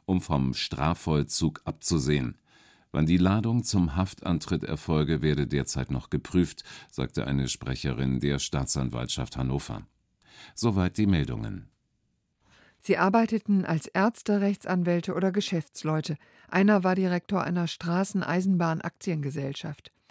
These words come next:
Speaker 2: Sie lebten in Rostock, Grevesmühlen, Dömitz und Pasewalk. Und sie waren jüdisch.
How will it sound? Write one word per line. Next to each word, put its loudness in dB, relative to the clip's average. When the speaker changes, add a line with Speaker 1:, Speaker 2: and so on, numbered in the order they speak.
Speaker 2:
Sie -4
lebten 2
in -2
Rostock, -2
Grevesmühlen, 2
Dömitz 0
und -2
Pasewalk. -2
Und 0
sie 2
waren 2
jüdisch. 0